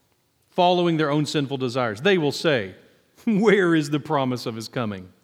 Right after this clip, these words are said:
Ever since the fathers fell asleep, all things are continuing as they were from the beginning of creation.'" You're saying he's gonna come back, but he's not. I mean, come on, at what point does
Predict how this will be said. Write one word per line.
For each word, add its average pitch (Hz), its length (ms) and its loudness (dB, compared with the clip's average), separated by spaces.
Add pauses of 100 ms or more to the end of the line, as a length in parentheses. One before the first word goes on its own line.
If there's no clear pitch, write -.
(720)
Ever 202 180 2
since 185 260 0
the 165 80 -4
fathers 151 360 2
fell 147 220 0
asleep, 196 320 -2
all 208 160 2
things 151 300 -2
are 123 80 -4
continuing 139 580 -4
as 120 140 -4
they 123 100 -2
were 117 220 -4
from 123 120 -8
the 113 80 -6
beginning 110 320 -6
of 104 140 -10
creation.'" 107 600 -8 (1400)
You're 285 180 2
saying 175 420 4
he's 170 160 2
gonna 143 220 0
come 147 260 0
back, 135 300 0
but 285 100 0
he's 240 200 0
not. 131 500 -2 (920)
I 233 60 -4
mean, 226 140 2
come 254 180 2
on, 151 180 2
at 160 120 -2
what 262 280 0
point 180 400 0
does 143 460 0